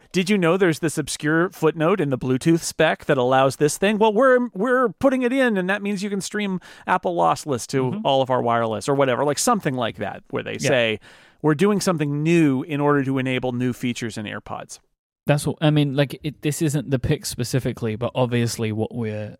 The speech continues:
Speaker 2: uh, hinting at is they do something that enables some form of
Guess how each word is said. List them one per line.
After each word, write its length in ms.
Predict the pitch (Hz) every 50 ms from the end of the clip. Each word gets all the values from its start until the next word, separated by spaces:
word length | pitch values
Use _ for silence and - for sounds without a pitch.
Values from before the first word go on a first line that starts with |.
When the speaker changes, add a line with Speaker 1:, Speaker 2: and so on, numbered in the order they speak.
| _ _ -
Speaker 2:
uh, 140 | 101 98 - 110
hinting 420 | 117 139 131 123 - - 117 110
at 160 | 101 - - _ _ _
is 480 | - 143 131 113 110 107 107 - - - _ _ _ _ _ _ _ _ _
they 180 | - 143 147 156
do 180 | 156 165 151 139
something 840 | 123 - - 156 139 131 - - 117 104 95 95 101 110 117 123 - - -
that 180 | - - -
enables 840 | 120 110 113 113 113 113 107 107 107 107 110 107 107 - - - - _ _ _ _ _ _ _
some 320 | - - - 170 151 147 147
form 440 | - - - 139 135 131 123 120 117
of 280 | 113 113 110 104 -